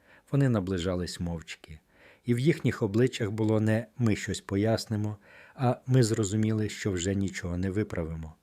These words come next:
Охоронець стояв, стиснувши щелепу. Поглядав навколо, але виходу не було. Люди вже знімали, вже викладали відео, вже поширювали в соцмережах зі словами: «Охоронець не впустив головну героїню дня».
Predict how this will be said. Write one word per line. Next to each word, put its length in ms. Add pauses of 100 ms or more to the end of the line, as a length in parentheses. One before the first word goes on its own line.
(240)
Охоронець 680
стояв, 680
стиснувши 720
щелепу. 680 (260)
Поглядав 500
навколо, 600 (320)
але 220
виходу 420
не 140
було. 380 (420)
Люди 240
вже 180
знімали, 640 (100)
вже 160
викладали 600
відео, 540 (340)
вже 140
поширювали 680
в 60
соцмережах 800
зі 140
словами: 640 (360)
«Охоронець 680 (100)
не 120
впустив 500
головну 380
героїню 600
дня». 400